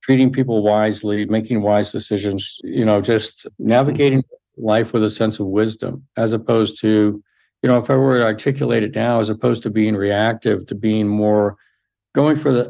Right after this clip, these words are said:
Speaker 1: a depth of understanding, if you will. And I think that kind of played into this whole thing of, <clears throat> you know, me understanding my parents and all this kind of stuff, right? And trying to be wise in the way that I was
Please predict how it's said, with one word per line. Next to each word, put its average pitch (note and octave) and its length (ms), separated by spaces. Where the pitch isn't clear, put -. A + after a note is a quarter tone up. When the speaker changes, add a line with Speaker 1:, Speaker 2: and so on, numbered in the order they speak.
Speaker 1:
a B2 40
depth B2+ 340
of A2 100
understanding, G#2+ 680
if G2 180
you G#2 120
will. G2 300
And C#3 100
I C#3 100
think E3+ 280
that C3+ 200
kind C3+ 200
of C#3 100
played B2+ 340
into C3+ 240
this G#2+ 240
whole A2 260
thing A2+ 220
of, G2+ 240
<clears throat> - 160
you B2+ 480
know, G2 300
me A#2 220
understanding G#2+ 480
my G2 120
parents A2+ 520
and G#2+ 100
all G2 140
this F#2 160
kind G#2+ 200
of - 80
stuff, - 400
right? G2 240
And G2+ 180
trying A2 280
to G#2 80
be G#2 160
wise G#2 460
in G2+ 100
the G2+ 60
way G2+ 160
that G2+ 140
I G2+ 120
was G2+ 280